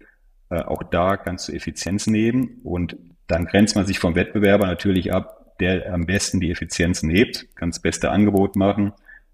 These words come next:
Dann bist du wieder im Preis-Leistungs-, ähm, in der Preis-Leistungs-Diskussion. Ähm,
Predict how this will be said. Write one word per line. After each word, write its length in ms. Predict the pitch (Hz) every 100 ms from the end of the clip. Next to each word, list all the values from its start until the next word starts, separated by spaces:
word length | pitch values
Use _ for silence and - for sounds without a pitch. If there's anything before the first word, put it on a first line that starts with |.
| _
Dann 100 | 76
bist 140 | -
du 60 | 87
wieder 160 | 85 76
im 120 | 73
Preis-Leistungs-, 960 | - 80 78 92 110 - 117 - -
ähm, 500 | 104 98 95 95 95 -
in 140 | 143 82
der 80 |
Preis-Leistungs-Diskussion. 1500 | 73 80 - 85 101 110 95 101 92 - 92 90 85 87 92 - _ _ _ _
Ähm, 360 | 85 82 78 80